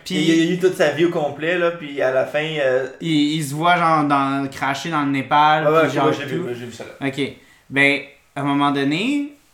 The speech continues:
Speaker 2: euh, il réalise que à la fin de l'épisode, que genre, toutes les versions de lui qui faisaient une erreur puis qui crevaient, c'était toutes des versions qui existaient, puis il y avait, il était toutes mortes, ces versions-là.
Speaker 1: Ouais, ouais, ouais, ouais.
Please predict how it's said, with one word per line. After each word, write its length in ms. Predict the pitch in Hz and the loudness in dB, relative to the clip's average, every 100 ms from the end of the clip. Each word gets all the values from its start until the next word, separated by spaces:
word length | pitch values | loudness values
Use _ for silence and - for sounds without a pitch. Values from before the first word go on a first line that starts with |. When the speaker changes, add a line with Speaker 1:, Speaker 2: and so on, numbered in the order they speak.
| 139 | -6
Speaker 2:
euh, 320 | 131 135 131 - | -4 -2 -4 -6
il 160 | 143 127 | -10 -2
réalise 640 | 147 127 135 185 247 226 - | 0 2 0 0 -4 -6 -8
que 420 | 185 185 202 208 - _ - | -4 0 0 -2 -10 _ -4
à 180 | 135 123 | -2 -2
la 60 | |
fin 200 | 123 165 | -2 -6
de 60 | 165 | -4
l'épisode, 480 | 151 147 147 185 - | -6 -4 -4 -4 -4
que 120 | 160 | -6
genre, 400 | 143 135 131 135 - _ _ _ _ _ | -4 -4 -6 -8 -18 _ _ _ _ _
toutes 340 | - 240 269 | -2 -2 -2
les 120 | 196 160 | -4 -4
versions 440 | 147 143 - 185 | -2 -4 -6 -6
de 60 | 165 | -4
lui 260 | 151 175 | -4 -4
qui 60 | 185 | -6
faisaient 220 | - 147 | -4 -2
une 80 | 147 | 0
erreur 240 | 139 143 175 | 0 0 -2
puis 80 | - - | -8 -18
qui 80 | - | -10
crevaient, 680 | - 131 127 131 185 226 - _ _ _ _ | -4 -4 -2 -4 -4 -8 -14 _ _ _ _
c'était 340 | - - 135 | -10 -6 -6
toutes 300 | - 220 180 | -4 -6 -4
des 140 | 139 139 | -2 -2
versions 560 | 120 139 - - 180 | -2 -4 -4 -6 -6
qui 180 | 170 170 | -6 -4
existaient, 420 | 135 117 113 185 | -4 -6 -8 -6
puis 80 | 180 | -6
il 60 | 156 | -6
y 40 | |
avait, 180 | 127 123 - | -6 -8 -12
il 60 | 139 | -14
était 160 | 120 | -12
toutes 260 | 120 208 - | -12 -14 -10
mortes, 540 | 170 170 180 - - _ _ _ _ _ _ _ | -4 -4 -4 -8 -20 _ _ _ _ _ _ _
ces 140 | - 143 | -10 -6
versions-là. 640 | 135 175 160 151 147 160 156 | -4 -2 0 0 0 -4 -8
Speaker 1:
Ouais, 60 | 123 | -10
ouais, 80 | 131 | -8
ouais, 320 | 123 113 - | -8 -12 -12
ouais. 100 | 131 | -14